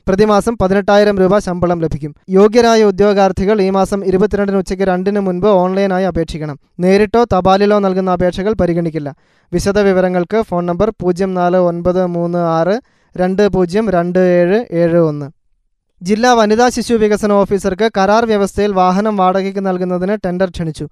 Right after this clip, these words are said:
ടെൻഡർ നവംബർ മൂന്നിന് ഉച്ചയ്ക്ക് ഒരു മണിക്ക് മുമ്പ് സമർപ്പിക്കണം. ഫോൺ നമ്പർ പൂജ്യം നാല് ഒൻപത് മൂന്ന് ആറ് രണ്ട് ഒൻപത് ആറ് മൂന്ന് ആറ് രണ്ട്.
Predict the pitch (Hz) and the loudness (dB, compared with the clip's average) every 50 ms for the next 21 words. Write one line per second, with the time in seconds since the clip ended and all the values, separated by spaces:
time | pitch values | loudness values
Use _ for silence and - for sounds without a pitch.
0 | _ _ _ _ _ _ _ - 185 185 190 214 214 208 190 185 190 196 208 208 | _ _ _ _ _ _ _ -4 -4 -2 0 0 0 0 0 -2 0 0 -2 -2
1 | 202 190 190 190 185 185 180 160 - - 190 185 220 208 190 185 185 196 208 202 | 0 -2 -2 -2 -2 -2 -4 -6 -6 -10 -8 -4 -2 0 0 2 0 0 0 -2
2 | 202 190 196 185 180 185 208 196 - 175 165 160 156 - 156 156 151 143 - _ | -2 -2 -4 -4 -4 -2 -4 -4 -4 -4 -6 -6 -6 -6 -8 -8 -10 -12 -14 _
3 | _ _ - - 170 170 170 170 170 180 202 233 - _ _ _ _ _ - 185 | _ _ -8 -6 -4 -4 -2 -2 0 -2 -2 -2 -4 _ _ _ _ _ -2 0
4 | 185 190 175 214 214 202 190 185 180 180 185 202 220 196 180 180 180 185 185 196 | 0 0 2 0 0 0 2 2 2 4 4 4 2 2 0 -2 -2 -2 0 0
5 | 196 185 185 180 180 185 180 180 175 170 170 175 185 208 233 277 - - 175 175 | 0 0 0 -2 -2 0 0 0 0 0 0 0 0 0 -2 -4 -8 -8 -6 -4
6 | 170 175 175 180 196 196 185 180 175 170 180 180 180 180 175 170 170 170 180 202 | -4 -2 -2 0 2 2 2 2 0 -2 -2 0 0 2 2 2 2 0 0 0
7 | 233 285 - - 175 170 175 175 180 180 175 170 160 160 170 165 160 156 147 147 | -2 -4 -8 -6 -4 -4 -2 -2 -2 -2 0 0 -2 -2 -2 -4 -4 -6 -8 -10
8 | 139 | -10